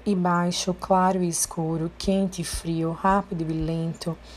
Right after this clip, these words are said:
direita e esquerda são alguns exemplos dos milhares de polos opostos com que convivemos.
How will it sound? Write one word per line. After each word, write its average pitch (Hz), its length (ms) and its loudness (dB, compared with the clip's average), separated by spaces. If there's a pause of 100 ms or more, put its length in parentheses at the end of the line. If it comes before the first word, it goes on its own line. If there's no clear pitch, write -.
(180)
direita 208 480 4
e 185 80 4
esquerda 196 520 2
são 226 180 2
alguns 226 300 2
exemplos 214 400 2
dos 202 200 0
milhares 247 600 4
de 226 80 0
polos 185 440 2
opostos 202 560 4
com 214 120 2
que 196 120 -4
convivemos. 196 800 0